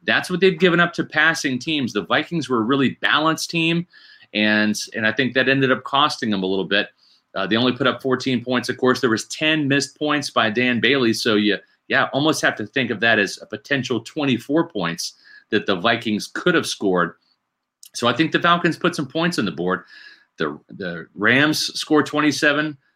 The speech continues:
The Chiefs score twenty-seven. So I think the Falcons will score twenty-seven because they're gonna throw the ball.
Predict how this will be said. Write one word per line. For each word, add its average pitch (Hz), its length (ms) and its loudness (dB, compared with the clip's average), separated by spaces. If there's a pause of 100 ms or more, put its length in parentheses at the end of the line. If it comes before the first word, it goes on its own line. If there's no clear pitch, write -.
(140)
The - 60 -12
Chiefs 151 340 2
score 151 200 2
twenty-seven. 147 640 0
So 113 140 -2
I 110 80 2
think 135 180 -6
the 123 80 0
Falcons 143 480 0
will 107 80 -4
score 101 260 -2
twenty-seven 98 640 -4
because 98 600 -2 (140)
they're - 140 -20
gonna 98 100 -12
throw 123 220 2
the 127 60 4
ball. 120 360 0